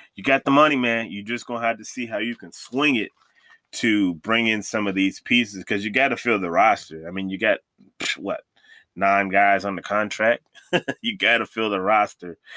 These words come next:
And these are guys who aren't gonna break the bank as far as the money is concerned, still keep you competitive. So,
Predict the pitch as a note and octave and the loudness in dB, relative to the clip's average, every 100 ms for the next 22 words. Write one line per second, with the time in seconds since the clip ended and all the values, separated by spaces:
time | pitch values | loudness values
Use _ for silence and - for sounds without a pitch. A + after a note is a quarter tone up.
0 | - - - G2+ G2 B2 C3 B2 A2+ A2+ | -16 -12 -4 0 4 4 4 2 4 6
1 | A2 G#2+ G2 F2 G#2+ D2+ G#2 F#2+ D#2+ - | 4 0 -4 0 0 0 -4 -6 -8 -4
2 | G2+ G#2+ - D#2 _ G#2 A#2 A2 - _ | -2 -2 -4 -18 _ 2 2 0 -4 _
3 | _ _ - - A2 G2 F#2 - D#2+ G2 | _ _ -16 -4 2 2 0 -6 -8 0
4 | A#2 B2 A#2 - A2 - A2+ A2 A2 G#2+ | 2 4 2 0 -8 -4 0 0 0 -4
5 | _ _ _ _ - - - A2+ A2+ A2 | _ _ _ _ -16 -14 -4 2 4 4
6 | G2+ - G2+ F#2+ D#2+ F#2+ F2+ D#2+ - F2+ | 0 0 2 2 0 -6 -6 -6 0 0
7 | D2 C2 G#1+ - - D#2+ D#2 | -2 -12 -20 -16 -10 -10 -10